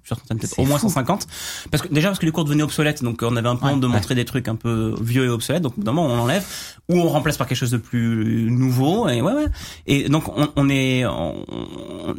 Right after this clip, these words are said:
Speaker 1: il y a des, il y a des formations ou des, des trucs un peu où on, effectivement on se pose la question, est-ce qu'on va le changer, est-ce qu'on va la, l'adapter, est-ce que, voilà, parce que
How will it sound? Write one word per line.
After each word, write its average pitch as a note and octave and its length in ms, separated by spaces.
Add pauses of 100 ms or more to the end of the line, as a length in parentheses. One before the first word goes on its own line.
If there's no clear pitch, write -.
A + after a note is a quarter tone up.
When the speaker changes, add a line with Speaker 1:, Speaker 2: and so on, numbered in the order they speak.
(140)
Speaker 1:
il B2 80
y C3+ 40
a - 20
des, C#3 140
il B2 100
y - 20
a C3+ 40
des C3+ 80
formations D#3 320
ou D#3 60
des, C3 200
des A#2+ 140
trucs E3 260
un B2+ 80
peu D#3+ 140
où F3+ 120
on, B2+ 220
effectivement B2 300
on - 20
se C#3 60
pose B2+ 100
la A#2+ 100
question, F3+ 280
est-ce E3 100
qu'on B2+ 80
va A#2 60
le A2+ 80
changer, C#3 400
est-ce C#3 120
qu'on A#2 120
va A#2 100
la, A#2 260
l'adapter, A#2+ 600
est-ce D3 120
que, - 80
voilà, B3 200
parce - 160
que C3 200